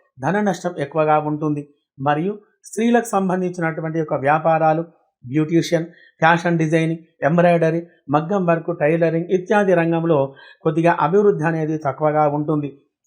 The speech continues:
కంప్యూటర్, ఫోటోగ్రఫీ, ఎడిటింగ్ ఇత్యాది రంగముల వారికి ఫలితాలు తక్కువగా ఉంటాయి. మరియు సినీ రాజకీయ రంగం వారికి అవకాశాలు తక్కువగా ఉంటాయి. కావున గురు మరియు శని గ్రహాలకు అభిషేక పూజలు జరిపించి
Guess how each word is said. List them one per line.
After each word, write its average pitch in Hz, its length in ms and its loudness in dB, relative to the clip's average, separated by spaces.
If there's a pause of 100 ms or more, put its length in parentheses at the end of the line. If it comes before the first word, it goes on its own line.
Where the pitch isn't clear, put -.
కంప్యూటర్, 165 560 0 (320)
ఫోటోగ్రఫీ, 170 640 0 (400)
ఎడిటింగ్ 175 420 0 (320)
ఇత్యాది 208 440 2
రంగముల 180 360 2
వారికి 160 400 2 (380)
ఫలితాలు 156 500 0
తక్కువగా 151 400 0
ఉంటాయి. 147 400 -2 (340)
మరియు 151 300 -2 (280)
సినీ 214 300 0
రాజకీయ 180 500 2
రంగం 165 300 -4
వారికి 156 360 0 (400)
అవకాశాలు 156 600 0
తక్కువగా 147 480 0
ఉంటాయి. 143 400 -2 (360)
కావున 143 380 0 (440)
గురు 214 260 2 (120)
మరియు 196 260 6
శని 170 340 0
గ్రహాలకు 165 560 0 (500)
అభిషేక 190 460 0 (100)
పూజలు 165 340 0
జరిపించి 151 500 -2